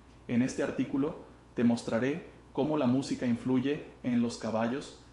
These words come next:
de maneras que probablemente no te habías imaginado. La música y el sistema nervioso del caballo. Los caballos,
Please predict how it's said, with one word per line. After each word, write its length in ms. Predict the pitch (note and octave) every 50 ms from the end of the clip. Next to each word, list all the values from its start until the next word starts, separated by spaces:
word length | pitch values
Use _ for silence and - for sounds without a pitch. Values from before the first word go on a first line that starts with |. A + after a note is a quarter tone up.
| - -
de 160 | - A#2+ A#2+ A#2
maneras 400 | A#2 A2+ B2 B2 C3+ C#3 C#3 -
que 120 | - A#2
probablemente 800 | - A#2+ A2+ A#2+ A#2+ C3 C#3+ C3+ C3+ B2+ B2 B2 C#3 C#3+ E3 - - - - - - -
no 200 | - A#2+ A#2 A#2+
te 100 | - B2+
habías 300 | A2+ A2+ A2+ A2+ - -
imaginado. 500 | A#2 A2+ G#2+ - A#2 A2+ A2+ A2 G#2+ G#2+ - - - - - - - - - - - - - - - - - - - - - - - - - - - - - - - - - - - - - - - - - - - - - - - - - - - - - - - - - - - -
La 160 | A#2+ A2+ G#2+
música 600 | A2+ C3 D3 C#3+ - D3+ - - D3+ E3 F#3+ - - - - - - -
y 120 | - B2+
el 80 | A#2 A#2
sistema 440 | - A#2 A2+ - - A#2+ B2 C3+ C3+
nervioso 520 | C3+ A#2+ A2+ A2 A#2+ B2 C3 - C3 A#2+
del 160 | A#2 A#2 A2
caballo. 400 | - A2 A2 A2+ A2+ G#2+ G#2+ G#2 - - - - - - - - - - - - - - - - - - - - - - - - - - - - - - - - - -
Los 180 | B2+ B2+ -
caballos, 580 | - - A#2 A2+ B2 C3 C3 C#3+ D#3 - - -